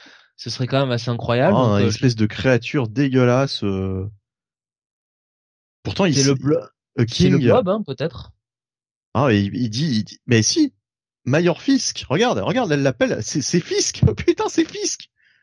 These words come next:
Speaker 1: Oh merde.
Speaker 2: Non mais, faut le partager sur le Discord, là, l'idée atroce.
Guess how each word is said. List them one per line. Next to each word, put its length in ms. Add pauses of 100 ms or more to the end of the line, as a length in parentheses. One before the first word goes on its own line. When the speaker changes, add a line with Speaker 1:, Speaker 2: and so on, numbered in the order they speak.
(160)
Speaker 1:
Oh 220
merde. 340 (220)
Speaker 2:
Non 140
mais, 80 (400)
faut 80
le 80
partager 440
sur 140
le 60
Discord, 480
là, 140
l'idée 340
atroce. 640